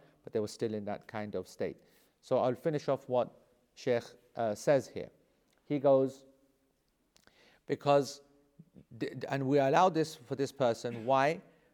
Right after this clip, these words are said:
Because he, uh, إنما نوى الإقامة من أجل هذه الحاجة ولم ينوي إقامة مطلقة.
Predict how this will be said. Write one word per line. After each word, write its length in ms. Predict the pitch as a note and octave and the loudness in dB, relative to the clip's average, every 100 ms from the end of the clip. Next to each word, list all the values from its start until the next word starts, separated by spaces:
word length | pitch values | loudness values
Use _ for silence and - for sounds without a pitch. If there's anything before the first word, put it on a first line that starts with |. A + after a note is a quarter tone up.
| _ | _
Because 440 | - C3+ D#3+ D3+ - _ _ _ | -8 0 2 2 -4 _ _ _
he, 520 | - E3 F#3 G3 - _ _ _ _ _ _ _ | -2 0 0 -4 -10 _ _ _ _ _ _ _
uh, 560 | C#3+ C#3 C3 A#2+ G#2+ F2+ - _ _ - | 2 4 4 4 2 -2 -6 _ _ -4
إنما 580 | F3 D3+ C#3 B2+ B2 - _ - | -2 0 -2 -2 -2 -6 _ -8
نوى 320 | B2 D#3 D3 | 0 4 4
الإقامة 480 | C3 - - A#2+ B2 | 4 -2 0 0 0
من 140 | B2 | -6
أجل 260 | - C3+ C#3 | -2 -2 -2
هذه 240 | C#3 C3+ | -2 -4
الحاجة 540 | C3+ - A#2+ A2+ A#2+ C3+ _ _ _ _ | -4 -2 -4 -2 -4 -4 _ _ _ _
ولم 300 | - B2+ D#3 | -4 2 2
ينوي 200 | D3+ C#3 | 2 -2
إقامة 260 | B2 C3 C#3 | -2 -2 -6
مطلقة. 420 | D#3 B2+ G#2 - | -6 -6 -6 -8